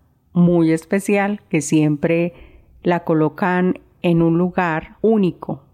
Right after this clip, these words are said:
Es la diosa Afrodita. A la diosa Afrodita le llaman la diosa alquímica.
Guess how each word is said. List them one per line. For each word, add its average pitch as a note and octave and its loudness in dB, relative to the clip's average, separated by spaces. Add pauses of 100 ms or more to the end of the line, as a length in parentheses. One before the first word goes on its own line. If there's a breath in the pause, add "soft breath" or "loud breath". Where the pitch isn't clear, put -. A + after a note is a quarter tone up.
(140)
Es G3+ 0
la G3+ 2
diosa G#3 0 (120)
Afrodita. D#3+ 0 (460 soft breath)
A F3+ -2
la F#3 2
diosa F#3 2
Afrodita A#3 -2
le F3 2
llaman E3 2
la E3+ 2
diosa F3 0 (100)
alquímica. E3+ 0